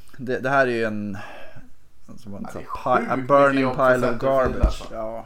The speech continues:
Speaker 1: a total rebuild, verkligen. Och det
Speaker 2: Ja.
Speaker 1: jag, jag
Speaker 2: Man ändrade också försvaret där från ett fyra tre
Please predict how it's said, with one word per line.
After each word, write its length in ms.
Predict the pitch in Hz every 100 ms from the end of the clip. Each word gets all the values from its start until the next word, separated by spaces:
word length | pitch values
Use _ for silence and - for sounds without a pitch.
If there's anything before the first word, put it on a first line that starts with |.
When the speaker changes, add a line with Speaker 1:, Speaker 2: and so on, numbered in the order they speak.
| - 117
Speaker 1:
a 40 | -
total 500 | 156 139 - 123 123
rebuild, 680 | 131 110 104 98 90 -
verkligen. 580 | 110 113 - - 117 101
Och 80 | 107
det 80 | 110
Speaker 2:
Ja. 340 | 135 110 107 110 - - - - - - - - -
Speaker 1:
jag, 240 | 107 110 110
jag 480 | 110 110 110 107 104
Speaker 2:
Man 180 | 135 135
ändrade 360 | 139 123 123 139
också 240 | 135 120
försvaret 680 | 120 - 131 113 69 127 135
där 140 | 135
från 300 | 123 131 123
ett 80 | 120
fyra 280 | - 131 110
tre 140 | 110